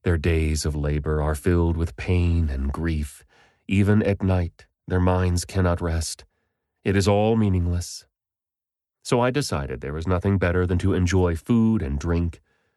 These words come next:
and to find satisfaction in work. Then I realized that these pleasures are from the hand of God, for who can eat or enjoy anything apart from him?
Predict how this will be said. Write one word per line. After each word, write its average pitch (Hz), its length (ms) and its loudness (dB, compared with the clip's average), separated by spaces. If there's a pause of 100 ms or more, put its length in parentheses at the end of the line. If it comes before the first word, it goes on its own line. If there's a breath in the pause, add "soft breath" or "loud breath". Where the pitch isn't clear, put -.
(140)
and 95 140 -2
to 107 80 4
find 90 340 0
satisfaction 80 760 -4
in 82 200 0
work. 64 360 -10 (1080)
Then 117 140 2
I 120 60 2
realized 92 760 0
that 92 140 -2
these 95 160 0
pleasures 95 480 0
are 90 100 2
from 101 240 0
the 92 80 0
hand 98 340 2
of 85 160 -2
God, 92 520 -4 (720)
for 107 160 2
who 104 180 2
can 95 220 0
eat 107 260 0
or 80 180 0
enjoy 92 400 2
anything 98 320 0
apart 98 300 -2
from 104 160 -2
him? 107 420 0